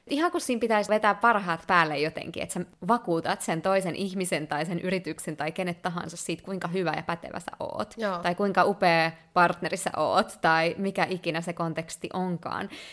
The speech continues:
Speaker 1: Et toi on musta, niinku, se, se kuitenkin siellä on taustalla sellainen, että haluaa tulla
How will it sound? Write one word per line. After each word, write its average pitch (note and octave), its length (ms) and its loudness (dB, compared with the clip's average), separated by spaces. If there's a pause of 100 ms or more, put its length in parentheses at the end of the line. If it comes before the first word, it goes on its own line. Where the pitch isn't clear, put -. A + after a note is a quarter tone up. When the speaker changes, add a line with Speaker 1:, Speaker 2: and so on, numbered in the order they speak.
(120)
Speaker 1:
Et B3 160 -4
toi G4+ 220 2
on C4+ 60 2
musta, A3 240 -4
niinku, A3 200 -2
se, C#4 240 0
se D4+ 140 -4
kuitenkin A#3 460 0
siellä A3 200 0
on G#3 80 -2
taustalla F#3 400 2
sellainen, E3 220 -2
että E3 100 -8
haluaa G#3+ 220 2
tulla D3+ 160 -2